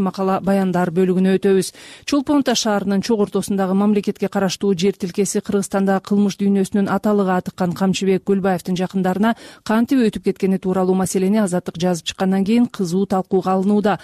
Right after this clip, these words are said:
Алтыда назарыңыздарга мына ушул тууралуу кеңири баянды сунуш кылабыз. Анда кабарчыбыз Айгерим Акылбекова буга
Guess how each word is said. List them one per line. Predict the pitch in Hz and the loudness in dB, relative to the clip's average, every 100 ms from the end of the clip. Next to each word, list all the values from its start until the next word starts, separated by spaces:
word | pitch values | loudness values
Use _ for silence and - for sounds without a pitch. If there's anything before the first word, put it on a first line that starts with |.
| - - - | -12 -20 -6
Алтыда | 220 240 277 | -4 0 2
назарыңыздарга | 240 196 196 185 175 185 185 | 2 2 0 -2 -2 -2 0
мына | 190 190 | 2 0
ушул | 185 202 | 0 -2
тууралуу | 185 185 185 180 175 | -2 0 0 0 2
кеңири | 202 196 185 | 2 2 2
баянды | 185 185 180 | 0 -2 -4
сунуш | - 202 190 | 0 -2 0
кылабыз. | - 214 254 226 | -2 0 0 0
Анда | 185 180 | -2 -2
кабарчыбыз | 170 180 - 185 185 | 0 -2 -2 -4 -2
Айгерим | 175 175 175 | -2 0 0
Акылбекова | 175 190 175 220 240 226 | 0 0 0 0 0 0
буга | 185 180 208 | 0 0 0